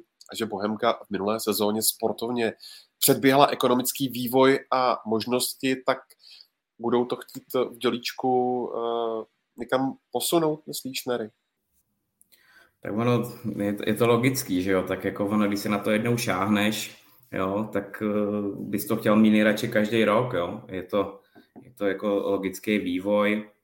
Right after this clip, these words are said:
Speaker 2: Jo, ono je to prostě s-, krásný hrát v Evropě, že jo? Viděli jsme, viděli jsme, jak to ten klub zase jako posunulo dál, jo? Vydělalo to teda nějaký peníze,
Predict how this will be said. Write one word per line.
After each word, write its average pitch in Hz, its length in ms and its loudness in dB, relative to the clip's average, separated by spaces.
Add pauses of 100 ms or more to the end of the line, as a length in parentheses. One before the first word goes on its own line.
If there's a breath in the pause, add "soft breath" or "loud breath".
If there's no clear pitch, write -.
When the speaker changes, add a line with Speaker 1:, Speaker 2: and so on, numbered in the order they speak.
(840)
Speaker 2:
Jo, 95 180 -2
ono 98 120 2
je 95 60 0
to 98 100 0
prostě 95 260 -4
s-, - 300 -6 (340)
krásný 98 500 -2
hrát 95 260 -2
v - 40 -12
Evropě, 90 440 -2
že 90 100 -6
jo? 87 100 -2
Viděli 87 300 -4
jsme, 95 360 -4 (380 loud breath)
viděli 90 240 -4
jsme, 95 200 -4
jak 90 80 -8
to 98 80 -6
ten 92 200 -4
klub 90 160 -6
zase 92 220 -4
jako 92 140 -2
posunulo 95 520 0
dál, 90 380 0
jo? 90 120 0
Vydělalo 90 360 -2
to 92 140 -8
teda 90 140 -4
nějaký 90 280 -4
peníze, 90 640 0